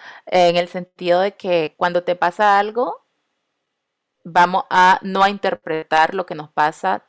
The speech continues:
ni siquiera ponerle como sentimiento o necesariamente, pero sí a ver el fenómeno que nos está pasando. Por ejemplo, recibí una noticia y de repente me empezó un dolor de cabeza.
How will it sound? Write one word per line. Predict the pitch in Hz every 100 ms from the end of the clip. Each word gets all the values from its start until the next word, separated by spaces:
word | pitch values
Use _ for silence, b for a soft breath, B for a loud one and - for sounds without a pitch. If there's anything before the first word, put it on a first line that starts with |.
| _ _ -
ni | 180 185
siquiera | 190 - 202 202
ponerle | 190 180 170 175 180
como | - 185 175 156 160
sentimiento | - 165 170 165 165 175 208 -
o | 226 208 -
necesariamente, | 190 190 185 - 175 180 185 175 220 381 415 b b b b b b _ -
pero | 214 202
sí | - 233
a | 220
ver | 175 196 180 - - _ _ _ _ _ _ _
el | - 170
fenómeno | 185 175 170 175 175
que |
nos | 170
está | 160 - 156
pasando. | 160 - 147 147
Por | 139 165
ejemplo, | 175 175 175 _ 180 165 156
recibí | - 170 - 165
una | 160 151
noticia | 151 - 254 240 - 202 196
y |
de | 175
repente | 165 160 156 151 160
me | 160
empezó | 160 160
un | 156
dolor | 151 147
de | 143
cabeza. | 143 139 147 -